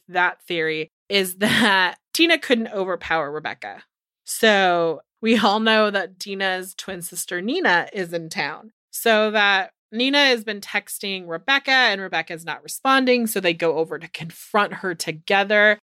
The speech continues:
and Nina and Dina kill her together. Nina says that she wasn't at the house. However,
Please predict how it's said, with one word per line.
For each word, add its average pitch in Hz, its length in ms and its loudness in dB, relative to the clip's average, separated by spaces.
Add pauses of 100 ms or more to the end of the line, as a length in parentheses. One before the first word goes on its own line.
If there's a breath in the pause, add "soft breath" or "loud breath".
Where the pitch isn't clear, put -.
and 156 720 0 (200)
Nina 180 460 -2
and 165 380 0
Dina 160 320 -6
kill 147 260 -6
her 143 140 -4
together. 85 540 -12 (360)
Nina 339 340 4
says 285 180 -4
that 233 100 0
she 226 160 -4
wasn't 190 460 0
at 175 180 -4
the 247 60 -4
house. 226 480 0
However, 214 1040 0